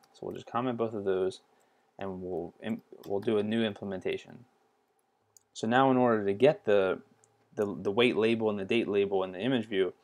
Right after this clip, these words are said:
we're gonna reference it by the tag. So we can create a constant weight label, and this is gonna be of type U I label, okay? And this is gonna be cell dot view with tag. Now the tag for the weight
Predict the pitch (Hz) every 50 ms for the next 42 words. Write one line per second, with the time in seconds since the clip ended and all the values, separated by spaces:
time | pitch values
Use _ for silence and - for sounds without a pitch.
0 | _ _ _ _ _ _ _ 110 107 104 101 101 113 117 123 - 120 101 - 110
1 | 98 113 101 95 90 87 - - 113 95 - - - - - _ _ _ _ _
2 | _ - - 127 117 107 95 - - 117 120 120 120 110 101 95 98 - - 110
3 | 104 98 - - 98 98 98 98 - _ _ _ _ _ _ _ _ _ _ _
4 | _ - 107 110 120 113 - - _ _ _ _ _ - 107 104 101 98 95 95
5 | 101 113 113 _ _ _ _ _ _ _ _ _ _ _ 110 107 107 101 107 107
6 | 107 104 98 110 107 98 - - - 131 123 117 - - _ - - - 104 113
7 | 110 107 101 98 98 98 104 107 101 92 85 82 80 - _ _ _ _ _ _
8 | _ _ _ - 104 101 110 - _ _ _ _ - - _ - 101 104 110 101
9 | 101 107 101 98 95 92 90 - - - - 113 120 127 127 131 135 135 135 -
10 | _ _ _ - 98 85 73 - 80 95 98 107 113 120 127 135 139 139 139 131
11 | - _ - - 101 98 - - - - 101 90 85 67 53 - _ _ _ _
12 | - 104 101 98 87 - - 139 139 143 143 135 - - 107 101 98 104 113 107
13 | 101 90 85 -